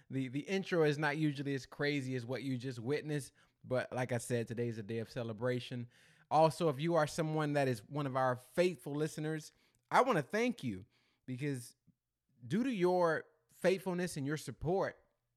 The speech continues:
we're able to continue to put more and more time into this, which is really the, the biggest challenge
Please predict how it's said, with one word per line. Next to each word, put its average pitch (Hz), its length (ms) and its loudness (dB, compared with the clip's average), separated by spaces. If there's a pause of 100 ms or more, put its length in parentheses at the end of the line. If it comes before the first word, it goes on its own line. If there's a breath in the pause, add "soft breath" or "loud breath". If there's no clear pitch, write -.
(640)
we're 151 220 2
able 185 300 4
to 156 80 -2
continue 156 440 -4
to 143 80 -6
put 123 180 -10
more 131 480 -4 (200)
and 113 100 -10
more 123 260 -2
time 127 420 -4
into 104 180 -10
this, 98 260 -16
which 127 160 -6
is 131 120 -6
really 220 220 6
the, 131 240 0
the 127 100 -6
biggest 120 420 -6
challenge 113 540 -6